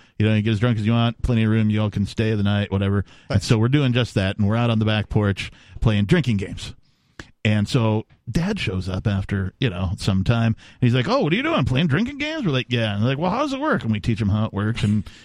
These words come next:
Speaker 1: he goes, "So how do you know how many drinks to give away?" It's like, "Well, whoever wins the hand gets to give away as many drinks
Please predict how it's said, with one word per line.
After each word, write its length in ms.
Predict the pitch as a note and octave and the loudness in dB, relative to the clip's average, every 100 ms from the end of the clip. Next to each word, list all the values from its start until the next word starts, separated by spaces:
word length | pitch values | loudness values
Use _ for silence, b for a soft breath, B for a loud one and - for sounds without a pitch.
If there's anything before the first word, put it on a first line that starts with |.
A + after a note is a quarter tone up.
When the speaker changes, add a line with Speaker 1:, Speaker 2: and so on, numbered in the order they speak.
| B B - | B B 0
Speaker 1:
he 60 | |
goes, 180 | A#2 A#2+ | 2 2
"So 300 | F#3 E3 C#3+ | 2 4 2
how 160 | C3+ G#3 | 2 0
do 80 | |
you 180 | G3 F#3+ | 2 2
know 220 | F3 F3+ D#3+ | 2 0 2
how 120 | F3+ | 0
many 160 | F3+ D3 | 0 0
drinks 320 | A3 C#4 - | 0 -2 -2
to 100 | D#3 | 0
give 140 | C#3 | 2
away?" 140 | A2 G2+ | 2 0
It's 160 | F#2+ | 0
like, 100 | A#2+ | -2
"Well, 200 | - C3 | 0 0
whoever 280 | A2+ D#3+ C#3 | 2 0 0
wins 360 | B2+ D3+ C#3 A#2+ | 0 2 0 0
the 100 | A#2 | 0
hand 480 | C#3+ C#3 G#2+ G#2 G2+ B B B | 2 2 2 0 -2 B B B
gets 240 | - B2+ - | 0 0 0
to 100 | C3 | 2
give 160 | C3 | 2
away 300 | A#2+ A#2+ A#2 | 2 2 2
as 180 | A2 G2+ | 0 0
many 400 | B2 C3+ C#3+ D3 | 2 2 2 0
drinks 500 | C3 A#2 B2 A#2+ - | 0 0 2 0 -2